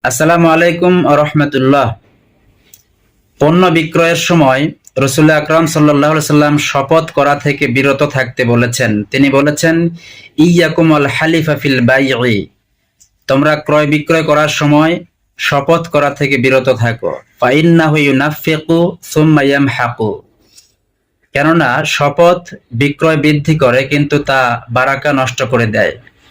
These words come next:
সুনানু ইবনে মাজাহ, হাদিস নম্বর দুই হাজার দুইশত নয়,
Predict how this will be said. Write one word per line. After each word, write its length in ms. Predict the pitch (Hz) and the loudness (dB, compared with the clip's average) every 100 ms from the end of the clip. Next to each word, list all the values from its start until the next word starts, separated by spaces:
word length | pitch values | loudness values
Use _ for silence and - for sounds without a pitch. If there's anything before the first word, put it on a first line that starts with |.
| _ - | _ -14
সুনানু 380 | - 147 147 156 | -4 2 4 4
ইবনে 280 | 151 151 151 | 2 2 2
মাজাহ, 580 | 135 131 131 147 160 175 - | 2 0 -2 -2 -2 -4 -8
হাদিস 420 | 113 127 135 - | -6 -4 -4 -2
নম্বর 220 | 139 139 | 0 2
দুই 220 | 131 135 131 | 2 0 0
হাজার 420 | 131 143 160 156 | 0 -2 -2 -4
দুইশত 420 | 123 135 131 127 | -4 -2 -2 0
নয়, 260 | 117 110 | 2 2